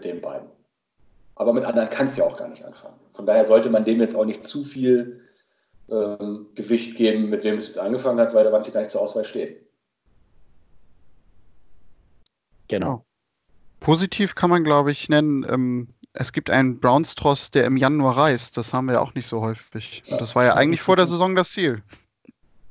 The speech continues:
Speaker 1: Ja, gut, haben wir eigentlich schon häufig gehabt, dass im Januar
Speaker 3: Ja, okay,
Speaker 1: Tross,
Speaker 3: stimmt, ja,
Speaker 1: Trosse
Speaker 3: doch,
Speaker 1: reisen.
Speaker 3: also so, so selten wurde ja gar nicht mal Personal gesucht. Da hast du allerdings recht. Ähm,
Speaker 1: Ja.
Speaker 3: wobei, ich kann mich im letzten Jahr nicht dran erinnern, dass sie zu irgendjemandem hingeflogen sind, aber das, äh,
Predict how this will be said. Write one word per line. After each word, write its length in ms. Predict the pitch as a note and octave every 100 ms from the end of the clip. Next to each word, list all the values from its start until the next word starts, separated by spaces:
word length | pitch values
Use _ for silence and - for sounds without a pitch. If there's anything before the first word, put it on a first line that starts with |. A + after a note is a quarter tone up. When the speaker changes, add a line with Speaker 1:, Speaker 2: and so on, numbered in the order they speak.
| - - - - - -
Speaker 1:
Ja, 180 | E2+ G2
gut, 280 | C3 C#3
haben 120 | - G#2
wir 80 |
eigentlich 160 | A#2+ A#2
schon 200 | D3 A#2
häufig 480 | G2 G2 F#2+ - - - -
gehabt, 400 | A2 - - -
dass 160 | F#2 -
im 100 | G2
Januar 260 | F#2+ F#2+
Speaker 3:
Ja, 80 | E3+
okay, 200 | G#3+ F3+
Speaker 1:
Tross, 100 | F#3
Speaker 3:
stimmt, 160 | F3 D3+
ja, 160 | D3+
Speaker 1:
Trosse 120 | D3 G#2+
Speaker 3:
doch, 40 |
Speaker 1:
reisen. 260 | G2 A#2+ B2+
Speaker 3:
also 320 | C3 D3 C#3+
so, 20 | B2+
so 220 | - D3+
selten 580 | D3+ D3+ - C#3+ C3+ B2+
wurde 220 | C#3+ D3
ja 200 | B2+ A#2+
gar 260 | A#2+ B2
nicht 220 | B2 A#2 -
mal 180 | A#2+
Personal 640 | A#2 A#2+ A2+ A#2 A#2 A#2 A2+
gesucht. 560 | B2 A2+ A#2 A2+ - -
Da 80 |
hast 120 | A2+ -
du 60 |
allerdings 420 | F2+ A2+ A2+ A2+
recht. 280 | B2 A#2+ - _ _ - - - - _
Ähm, 100 | -
Speaker 1:
Ja. 120 | A#2 B2
Speaker 3:
wobei, 280 | D#3 E3 D#3+ - F#2
ich 100 | C#3+
kann 120 | - F#3+
mich 100 | F#3
im 80 |
letzten 240 | F3+ - F#3+
Jahr 80 | E3
nicht 160 | E3+
dran 140 | E3+ D#3
erinnern, 180 | D#3+
dass 100 | D3+
sie 100 | -
zu 120 | D3+ D3
irgendjemandem 360 | D#3 D3 D3
hingeflogen 580 | G3+ F3 - C#3+ C3 B2+
sind, 320 | B2 B2+ B2
aber 200 | - B2+
das, 240 | B2+ - -
äh, 300 | C3 B2+